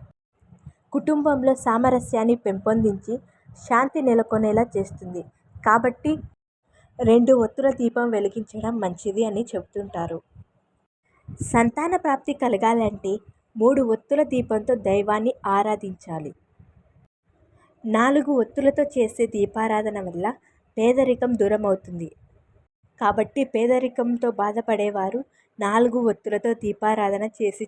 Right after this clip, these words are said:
చూడండి. సంపద సిద్ధించాలంటే ఐదు వత్తులతో దీపారాధన చేయడం శ్రేష్టమైనది.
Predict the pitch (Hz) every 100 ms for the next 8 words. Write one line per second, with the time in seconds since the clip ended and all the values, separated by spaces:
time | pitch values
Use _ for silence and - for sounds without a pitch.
0 | - 185 170 156 160 _ _ _ _ _
1 | _ _ _ _ _ - 226 226 320 349
2 | 370 277 208 262 254 269 233 220 208 226
3 | 220 196 220 247 220 - 254 233 233 254
4 | 208 208 208 214 202 202 208 - 190 180
5 | 214 - _ _ - - 185 - 202 190
6 | 185 170 160